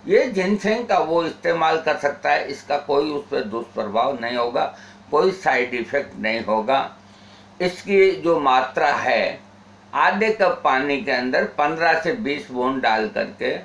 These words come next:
पन्द्रह बूंद ही बहुत होती है, दिन में तीन या चार बार इसको लगातार continue ले सकते हैं और ये तीन दिन के बाद अपना असर दिखाना शुरू करती है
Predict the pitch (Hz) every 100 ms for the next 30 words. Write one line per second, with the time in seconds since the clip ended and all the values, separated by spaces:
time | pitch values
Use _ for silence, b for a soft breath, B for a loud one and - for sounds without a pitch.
0 | - 151 156 180 214 170 156 165 180 151
1 | 127 123 117 107 131 131 156 B B B
2 | 127 156 165 170 180 180 151 156 160 151
3 | 156 - 127 120 120 127 143 - - -
4 | 143 165 - B B - 143 151 180 180
5 | 180 156 156 165 - - - - - 143
6 | 160 190 175 151 165 196 - 110 117 113
7 | 131 127 - 143 156 156 156 B B -
8 | 139 196 190 196 190 - 170 180 185 202
9 | 190 165 139 139 143 - - 135 135 113
10 | 120 139 131 107 104 117 127 135 110 117
11 | 143 113 101 110 107 127 -